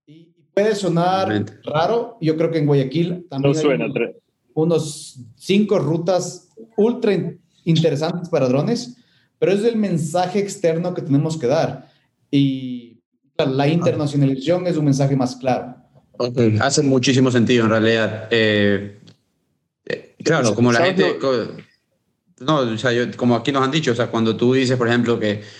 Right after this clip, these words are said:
Speaker 2: abriste México, tú, el dólar, el, de la valoración de tu compañía sube automáticamente, por ejemplo. O sea, eh, hace mucho sentido.
Speaker 1: Y yo
Speaker 3: Ah,
Speaker 1: como
Speaker 3: hay,
Speaker 1: lo
Speaker 3: hay
Speaker 1: veo,
Speaker 3: algo
Speaker 1: ahí les decía,
Speaker 3: Al-
Speaker 1: el seed al pre-seed y a la A. Recuerden, el pre-seed es para demostrar que podemos volar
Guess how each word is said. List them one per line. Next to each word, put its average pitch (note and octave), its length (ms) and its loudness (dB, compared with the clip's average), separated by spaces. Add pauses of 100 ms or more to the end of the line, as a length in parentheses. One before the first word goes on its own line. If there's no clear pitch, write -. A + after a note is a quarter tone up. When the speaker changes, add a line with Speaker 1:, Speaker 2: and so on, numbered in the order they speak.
(200)
Speaker 2:
abriste A#2+ 400 2
México, B2 760 0
tú, A2 280 2
el A2+ 160 2
dólar, B2+ 280 2
el, G#2 460 -2
de A#2 140 0
la A2 100 0
valoración A2 360 0
de B2+ 40 0
tu A#2+ 60 0
compañía A#2 320 0
sube B2 160 2
automáticamente, A2+ 640 -2
por B2 240 0
ejemplo. G#2+ 360 -2
O - 40 -14
sea, A2 280 -4
eh, A2 220 -6
hace A2+ 220 -4
mucho A2 220 -2
sentido. G#2+ 340 -2 (460)
Speaker 1:
Y F#3+ 80 -12
yo B3 120 2
Speaker 3:
Ah, - 60 0
Speaker 1:
como C#3+ 120 0
Speaker 3:
hay, D3+ 100 2
Speaker 1:
lo D#3+ 80 2
Speaker 3:
hay C#3+ 60 -4 (100)
Speaker 1:
veo, D#3 80 2
Speaker 3:
algo D#3+ 220 -4 (760)
Speaker 1:
ahí G#3 140 2
les A3+ 120 -2
decía, G3 420 0
Speaker 3:
Al- C#3 160 0
Speaker 1:
el D3+ 280 0 (100)
seed - 560 0
al D3+ 220 -2
pre-seed E3+ 380 -2
y E3+ 40 4
a D3+ 60 2
la C#3 80 0
A. B2 40 0 (360)
Recuerden, D3+ 340 0
el C3 160 -4
pre-seed B3 400 0
es A#3+ 100 0
para G3 200 -2
demostrar D#3+ 500 0
que F3 100 -6
podemos D#3+ 360 0
volar C3+ 600 -2